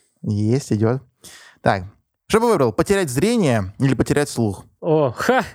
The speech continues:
Speaker 2: конечно, слух. <laughs>
Speaker 1: Легко.
Speaker 2: Без, э, самое, э, главное, м, с-, а, самый
Speaker 1: Да-да.
Speaker 2: главный страх — это то, что я в один момент не смогу что-либо создавать из-за потери зрения или,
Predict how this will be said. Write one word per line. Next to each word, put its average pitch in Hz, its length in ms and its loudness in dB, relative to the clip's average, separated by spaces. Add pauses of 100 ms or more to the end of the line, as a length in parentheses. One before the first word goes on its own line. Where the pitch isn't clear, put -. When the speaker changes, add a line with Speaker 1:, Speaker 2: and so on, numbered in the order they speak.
(120)
Speaker 2:
конечно, 196 320 -2
слух. - 400 -4 (420)
<laughs> - 720 -4
Speaker 1:
Легко. 127 680 0
Speaker 2:
Без, - 180 2 (220)
э, 175 240 -4
самое, 202 420 0
э, 170 240 0
главное, 170 800 0
м, 151 360 -4 (500)
с-, - 480 -12
а, 113 280 -2 (280)
самый 165 200 2
Speaker 1:
Да-да. 165 120 4
Speaker 2:
главный 160 160 0
страх — 220 340 -2
это 160 800 0
то, 175 100 2
что 165 200 -2
я 147 220 2
в 143 40 0
один 147 160 2
момент 151 240 0 (280)
не 156 200 2
смогу 139 760 0
что-либо 135 320 -2
создавать 139 440 0
из-за 127 220 -2
потери 123 400 -2
зрения 123 400 -2
или, 113 300 -6